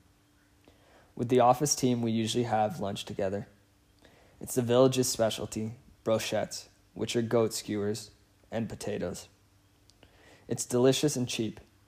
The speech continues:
We have it almost every day, and it hasn't gotten old. At least yet. Within the first couple of days in the village, the neighboring kids named Demore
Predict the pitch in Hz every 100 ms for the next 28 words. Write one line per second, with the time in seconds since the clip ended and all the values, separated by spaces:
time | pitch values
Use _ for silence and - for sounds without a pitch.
0 | _ _ _ - - - 117 120 135 120
1 | 123 117 117 127 135 110 104 95 - -
2 | 113 104 113 123 120 113 110 95 110 -
3 | - _ _ _ _ _ - - - 120
4 | 120 113 104 98 - - _ _ _ _
5 | _ _ _ _ _ _ _ _ _ -
6 | _ _ - 123 127 127 - 147 - 147
7 | 139 151 131 107 110 110 - 113 101 95
8 | 98 95 - 107 110 117 120 113 - 104
9 | 101 104 107 104 104 104 113 110